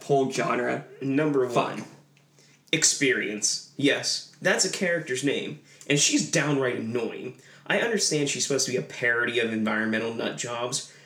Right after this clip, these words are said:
Speaker 2: but they're already parodies of themselves. It's, it's not funny or entertaining, it's just fucking annoying. Like, I can't stand her.
Speaker 1: She got better, though, as the, as the movie went on.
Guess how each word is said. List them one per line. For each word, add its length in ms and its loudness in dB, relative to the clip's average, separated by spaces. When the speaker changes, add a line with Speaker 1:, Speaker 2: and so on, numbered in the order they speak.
Speaker 2:
but 160 2
they're 200 0
already 380 2
parodies 640 2
of 80 -2
themselves. 840 0
It's, 320 -8
it's 220 -2
not 260 0
funny 340 0
or 120 2
entertaining, 560 0
it's 100 -2
just 180 -2
fucking 280 2
annoying. 680 0
Like, 140 -4
I 20 -2
can't 320 -2
stand 380 2
her. 180 -8
Speaker 1:
She 160 -4
got 180 2
better, 300 0
though, 280 -2
as 320 -4
the, 140 -6
as 160 2
the 80 0
movie 240 0
went 180 -2
on. 220 -2